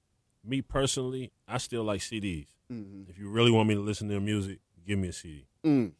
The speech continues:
Speaker 1: You know what I mean? I'm not. I'm, I'm finna be talking on my phone. I'm not plugging in my
Speaker 2: <laughs>
Speaker 1: phone, listening to music. I need to be talking on my
Speaker 2: Yeah.
Speaker 1: phone while I'm driving. You
Speaker 2: That's
Speaker 1: know what I mean?
Speaker 2: right.
Speaker 1: And I don't multitask well.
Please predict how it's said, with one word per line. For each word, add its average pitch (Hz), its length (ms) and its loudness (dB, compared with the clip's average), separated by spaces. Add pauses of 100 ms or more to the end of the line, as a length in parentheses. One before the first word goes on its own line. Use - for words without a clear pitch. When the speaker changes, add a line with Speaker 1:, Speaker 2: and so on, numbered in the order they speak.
Speaker 1:
You 92 80 -18
know 95 80 -12
what 95 80 -8
I - 20 -6
mean? 98 240 -6
I'm 107 180 -2
not. - 120 -8 (380)
I'm, 135 220 0
I'm 123 140 2
finna 110 240 -2
be 92 80 -8
talking 110 380 0
on 90 100 -6
my 87 120 -6
phone. 87 280 -8
I'm 110 80 -10
not - 180 -12
plugging 107 340 -4
in 170 140 0
my 170 160 4
Speaker 2:
<laughs> - 0 -
Speaker 1:
phone, 104 300 4 (160)
listening 104 300 2
to 92 100 2
music. 98 320 4 (120)
I 110 80 0
need 110 180 4
to 101 60 -2
be 98 120 -8
talking 98 340 -2
on 87 140 -8
my 87 80 2
Speaker 2:
Yeah. 131 160 8
Speaker 1:
phone 90 260 6
while 85 160 -4
I'm 85 60 -6
driving. 80 420 -10
You 85 100 -12
Speaker 2:
That's 113 140 -2
Speaker 1:
know 113 60 -2
what 104 60 2
I 98 40 0
mean? 95 40 0
Speaker 2:
right. 95 80 -8 (180)
Speaker 1:
And 123 100 4
I 127 60 8
don't 117 180 8
multitask 104 640 2
well. 87 280 -2